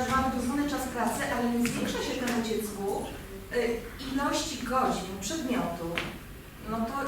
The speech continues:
jak to wydłużyć? Bo jeżeli ja omawiam jeden problem z klasą, która załóżmy dwanaście osób sobie radzi, no oni mają trzy godziny tego,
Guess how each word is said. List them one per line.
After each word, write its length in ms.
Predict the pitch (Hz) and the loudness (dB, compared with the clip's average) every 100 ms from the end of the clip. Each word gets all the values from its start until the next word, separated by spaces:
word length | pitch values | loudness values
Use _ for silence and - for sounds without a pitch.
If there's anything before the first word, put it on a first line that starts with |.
| 277 | 0
jak 80 | 320 - | 0 0
to 40 | - | 0
wydłużyć? 600 | - - - - - - - 240 | 0 6 6 6 2 -2 -6 -2
Bo 60 | 240 | 0
jeżeli 240 | 247 294 294 | 0 0 0
ja 40 | 269 262 | 2 2
omawiam 280 | 247 247 247 254 | 2 2 2 2
jeden 160 | 240 240 233 | 2 2 2
problem 240 | 220 208 214 | 2 0 0
z 40 | - | 0
klasą, 260 | 240 247 240 226 | 2 2 0 -2
która 180 | 220 226 226 | -2 0 0
załóżmy 340 | 240 240 233 226 214 - - 240 233 220 | 2 2 2 0 0 -4 -6 -6 -6 -4
dwanaście 340 | 233 240 240 247 | 0 2 2 2
osób 160 | 233 220 | 0 0
sobie 140 | 220 214 185 | -2 0 0
radzi, 260 | - 214 240 247 - - - - | 0 -2 -6 -8 -10 -10 -10 -4
no 60 | 247 254 | 0 2
oni 120 | 285 285 | 2 2
mają 100 | 294 269 | 4 4
trzy 100 | 269 285 | 2 0
godziny 260 | 247 247 240 | -2 0 0
tego, 140 | 226 | 0